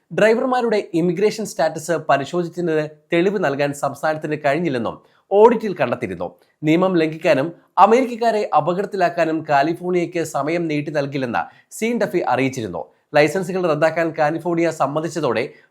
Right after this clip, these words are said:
ഫണ്ട് തടയുമെന്ന ഭീഷണി സീൻ ഡഫി പിൻവലിച്ചിരുന്നു. ഓഗസ്റ്റ് മാസം ഫ്ലോറിഡയിലുണ്ടായ ഒരു അപകടത്തെ തുടർന്നാണ് ട്രാൻസ്പോർട്ടേഷൻ ഡിപ്പാർട്ട്മെന്റ്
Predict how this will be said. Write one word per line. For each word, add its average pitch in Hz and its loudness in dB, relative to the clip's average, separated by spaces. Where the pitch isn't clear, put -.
ഫണ്ട് 226 4
തടയുമെന്ന 185 2
ഭീഷണി 151 -4
സീൻ 202 -4
ഡഫി 185 -2
പിൻവലിച്ചിരുന്നു. 135 -2
ഓഗസ്റ്റ് 233 2
മാസം 233 -2
ഫ്ലോറിഡയിലുണ്ടായ 170 0
ഒരു 156 0
അപകടത്തെ 165 -2
തുടർന്നാണ് 131 -4
ട്രാൻസ്പോർട്ടേഷൻ 220 2
ഡിപ്പാർട്ട്മെന്റ് 156 0